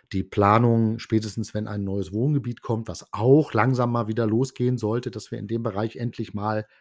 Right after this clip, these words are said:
nach vorne kommen. Auch da ist ja die letzten Jahre nichts passiert. Also sind so ein paar Sachen, die einfach uns jetzt auf die Füße fallen. Diese drei Jahre Stillstand, äh, tut uns einfach weh und die Gemeinde verspielt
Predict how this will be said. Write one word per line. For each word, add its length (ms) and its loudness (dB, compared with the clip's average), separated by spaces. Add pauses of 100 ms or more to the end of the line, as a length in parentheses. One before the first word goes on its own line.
(340)
nach 140 -2
vorne 340 -4
kommen. 220 -4
Auch 100 -12
da 160 -10
ist 120 -10
ja 60 -4
die 60 -6
letzten 300 -10
Jahre 220 -10
nichts 200 -16
passiert. 480 -10 (1040)
Also 160 0
sind 120 -2
so 80 0
ein 60 -4
paar 160 -2
Sachen, 340 -4 (540)
die 140 -4
einfach 440 -2 (280)
uns 260 -10
jetzt 200 -2
auf 140 -6
die 120 -10
Füße 320 -10
fallen. 240 -6
Diese 220 -10
drei 200 -6
Jahre 320 -2
Stillstand, 640 0 (440)
äh, 260 -2
tut 240 -8
uns 120 -6
einfach 340 -10
weh 220 0
und 200 -8
die 60 -12
Gemeinde 420 -4
verspielt 580 -10